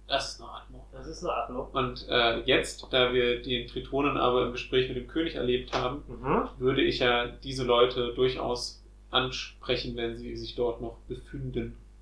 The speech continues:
Speaker 2: Befinden? Ähm, okay, Moment. Ja, tatsächlich läufst du daran vorbei, denn die Akademie ist ziemlich nah am Marktplatz, wo, ähm, der Brunnen tatsächlich auch ist. Und da sind wieder die Tritonen.
Speaker 1: Hey, Peoples, wollen wir, äh, wollen wir die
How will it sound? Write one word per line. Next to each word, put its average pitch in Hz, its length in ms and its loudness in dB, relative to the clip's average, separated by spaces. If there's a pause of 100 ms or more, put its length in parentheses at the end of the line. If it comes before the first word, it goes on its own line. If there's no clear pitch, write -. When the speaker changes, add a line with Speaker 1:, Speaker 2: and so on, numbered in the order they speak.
(120)
Speaker 2:
Befinden? 220 600 -4 (200)
Ähm, 139 640 2
okay, - 320 -4
Moment. 151 440 2 (120)
Ja, 147 160 2
tatsächlich 160 480 0
läufst 143 300 4
du 151 40 -6
daran 135 240 2
vorbei, 135 300 4
denn 170 160 2
die 156 80 0
Akademie 147 520 -2
ist - 260 -10
ziemlich 151 260 -6
nah 127 180 2
am 123 80 -6
Marktplatz, 143 720 0
wo, 131 420 -2
ähm, 127 440 -8 (460)
der 127 140 4
Brunnen 139 340 2
tatsächlich 131 560 -4
auch - 160 -8
ist. - 380 -10
Und 147 240 0
da 151 160 8
sind 151 240 -4
wieder 147 300 0
die 131 220 -8
Tritonen. - 640 -2 (420)
Speaker 1:
Hey, 180 460 4
Peoples, 131 600 0 (240)
wollen 139 300 4
wir, 131 500 4
äh, 123 1000 4
wollen 127 180 6
wir 123 120 4
die - 200 6